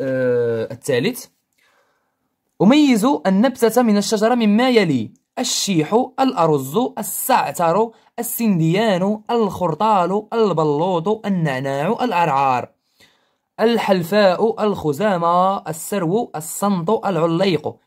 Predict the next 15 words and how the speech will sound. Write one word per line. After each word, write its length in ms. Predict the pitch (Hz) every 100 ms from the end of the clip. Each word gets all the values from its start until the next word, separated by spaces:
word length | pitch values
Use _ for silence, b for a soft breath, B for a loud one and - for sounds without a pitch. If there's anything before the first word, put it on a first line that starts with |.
| -
إذا 120 | 156
غادي 140 | 151
نميزوا 340 | 160 180 170 160
هذه 40 |
الكلمات 520 | 135 147 139 190 262 - _ _ 202
<clears throat> 420 | 202 160 - _ -
أيهما 480 | 226 220 196 190 143
نبتة 380 | 147 - 277 -
وأيهما 720 | - 180 180 175 190 254 320 - _ _ _
شجرة. 420 | - - 143 113 -
إذا 160 | 160 190
بخصوص 340 | 143 - 160
النباتات 640 | 165 143 143 247 285 - _ _ _ _ _ _ - -
عندنا 440 | 143 180 254 285 b b b b
الشيح، 720 | 170 - - 240 220 160 214